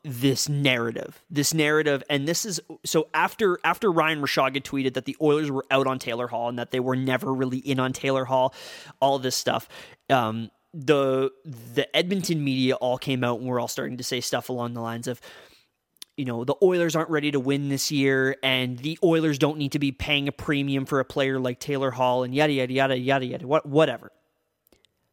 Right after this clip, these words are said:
My issue with that is that is a loser mentality. To think that we're not gonna win the cup this year, or we're not true cup contenders, so we're not gonna go for it, that is a loser mentality, and that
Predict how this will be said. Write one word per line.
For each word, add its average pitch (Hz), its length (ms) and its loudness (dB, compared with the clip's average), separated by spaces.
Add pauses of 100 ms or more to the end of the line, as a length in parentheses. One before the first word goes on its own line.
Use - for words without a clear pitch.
My 156 320 2
issue 277 340 0
with 127 160 -2
that 117 300 -6 (140)
is 147 200 2
that 151 420 0
is 147 220 2
a 131 120 2
loser 151 640 2
mentality. 120 720 -2 (500)
To 160 100 2
think 185 340 0
that 135 400 0 (1120)
we're 175 280 2
not 226 200 0
gonna 208 140 2
win 147 240 2
the 156 60 2
cup - 300 -2
this 185 200 0
year, 202 120 0
or 147 180 2
we're 143 160 0
not 170 180 2
true - 240 0
cup - 240 0
contenders, 175 520 -4
so 139 120 2
we're 123 260 0
not 143 220 0
gonna 131 160 0
go 123 180 0
for 180 300 0
it, 208 100 -6 (180)
that 156 240 6
is 147 200 2
a 127 100 2
loser 156 760 2
mentality, 127 800 -2
and 139 340 0
that 139 260 2